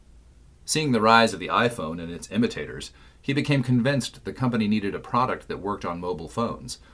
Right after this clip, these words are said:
not just P Cs. Cisco's leadership didn't agree, and Yuan left in twenty eleven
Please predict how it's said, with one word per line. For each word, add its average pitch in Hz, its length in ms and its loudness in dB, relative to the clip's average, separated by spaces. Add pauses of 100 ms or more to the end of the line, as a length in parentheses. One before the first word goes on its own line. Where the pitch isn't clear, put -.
(160)
not 120 180 2
just 85 240 -6
P 71 160 -10
Cs. - 580 -6 (600)
Cisco's 110 460 2
leadership 123 480 0
didn't 98 200 -2
agree, 85 420 -4 (380)
and 92 160 -8
Yuan 113 360 4
left 117 320 2
in 82 100 -8
twenty 80 300 -6
eleven 85 420 -4